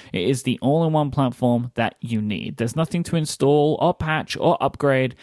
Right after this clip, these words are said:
Squarespace have got you covered with all of it. Their plans start at just twelve dollars a month, but you can sign up for a free trial today by going to squarespace dot com. And that, in that trial, you can play around, you can build the entire website, and then when you're ready to launch it to the world, you just sign up for one of their plans,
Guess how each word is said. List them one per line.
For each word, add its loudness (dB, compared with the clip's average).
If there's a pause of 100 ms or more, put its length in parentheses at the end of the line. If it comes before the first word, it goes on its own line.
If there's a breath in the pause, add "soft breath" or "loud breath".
(160 loud breath)
Squarespace 0
have -10
got 0
you -2
covered 0
with -2 (200)
all 2
of -2
it. -8 (320 loud breath)
Their 4
plans 2
start 2
at -10
just 0
twelve 2
dollars 0
a -2
month, 0
but -2
you -4
can -2
sign 2
up 0
for -2
a 0
free -2
trial 2
today 2
by 2
going 2
to -6
squarespace -2
dot -4
com. 2
And -2
that, -4
in 2
that 0
trial, 4
you 0
can -2 (320 loud breath)
play 4
around, 2
you 0
can 2
build 4
the 0
entire 0
website, -2
and -2
then 0
when -2
you're 2
ready 2
to -4
launch 0
it -12
to -8
the -4
world, 0 (240 loud breath)
you -2
just 0
sign 2
up 0
for -4
one 2
of 0
their 2
plans, 0